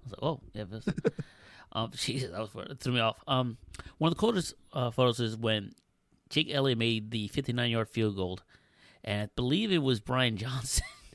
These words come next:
Speaker 1: like, talking to Hurts, like, "All right, we're gonna do this," and you can see,
Speaker 2: Yeah.
Speaker 1: see her just stone cold, just shaking its head like,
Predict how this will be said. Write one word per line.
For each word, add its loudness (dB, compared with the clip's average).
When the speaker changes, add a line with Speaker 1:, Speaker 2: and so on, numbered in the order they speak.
Speaker 1:
like, -2
talking 2
to 0
Hurts, 0
like, -8
"All 0
right, 6
we're -2
gonna 0
do 0
this," 4
and 0
you -2
can -6
see, -2
Speaker 2:
Yeah. -2
Speaker 1:
see 4
her 2
just -8
stone 2
cold, 2
just -8
shaking 0
its -8
head 0
like, -6